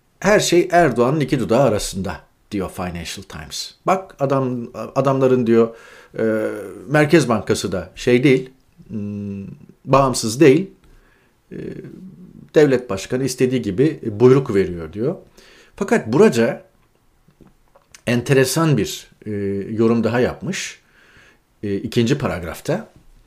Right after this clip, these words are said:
Diyor ki, her ne pahasına olursa olsun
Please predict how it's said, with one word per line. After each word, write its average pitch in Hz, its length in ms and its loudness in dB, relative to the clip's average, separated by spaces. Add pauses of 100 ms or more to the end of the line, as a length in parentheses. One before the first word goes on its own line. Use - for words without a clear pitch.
(420)
Diyor 226 220 6
ki, 117 320 0 (540)
her 170 300 6
ne 220 120 6
pahasına 170 420 4
olursa 147 360 4
olsun 98 480 0